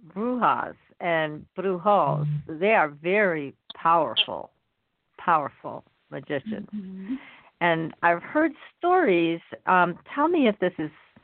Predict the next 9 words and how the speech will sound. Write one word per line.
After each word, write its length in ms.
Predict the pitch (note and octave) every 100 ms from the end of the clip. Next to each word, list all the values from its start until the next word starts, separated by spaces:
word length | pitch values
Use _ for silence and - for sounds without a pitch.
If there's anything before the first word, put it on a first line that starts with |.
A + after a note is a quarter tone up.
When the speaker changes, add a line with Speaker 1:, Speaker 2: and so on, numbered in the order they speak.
| _ - - _ _ -
Speaker 1:
possible. 360 | G3+ G#3 E3+ -
I 120 | A3+
believe 300 | A#3 B3 A#3
it 80 | F3+
is, 300 | F#3 C3 - _
and 280 | F3 E3 D#3
you 240 | F#3 G3 G#3+
may 180 | F#3+
know 240 | F3 E3+